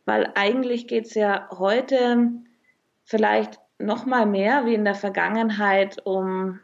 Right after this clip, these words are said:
ja, dieses Life, sag ich jetzt mal, und, und Business in Einklang zu bringen. Also,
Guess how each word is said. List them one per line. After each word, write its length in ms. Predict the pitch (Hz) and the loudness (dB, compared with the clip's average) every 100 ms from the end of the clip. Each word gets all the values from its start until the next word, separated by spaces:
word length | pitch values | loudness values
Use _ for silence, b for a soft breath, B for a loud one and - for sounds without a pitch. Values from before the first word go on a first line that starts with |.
| _ - | _ -2
ja, 260 | 233 254 | 0 2
dieses 540 | 202 190 185 185 - - | 0 0 -2 -2 -10 -4
Life, 560 | 185 170 165 240 269 269 | 0 0 2 2 0 -2
sag 160 | 233 | 0
ich 60 | 226 | 2
jetzt 180 | 220 220 | 2 0
mal, 320 | 214 208 202 | 0 0 -2
und, 400 | - 196 196 - | -2 -2 -2 -4
und 240 | 190 196 - | -2 -2 0
Business 540 | 233 254 247 226 214 | -2 0 2 2 0
in 180 | - 202 | -2 -2
Einklang 500 | - 190 226 196 180 | 0 0 0 -2 -6
zu 180 | - 180 | -8 -12
bringen. 360 | 147 147 143 | -8 -6 -4
Also, 380 | - 180 175 180 | -2 -2 -2 -2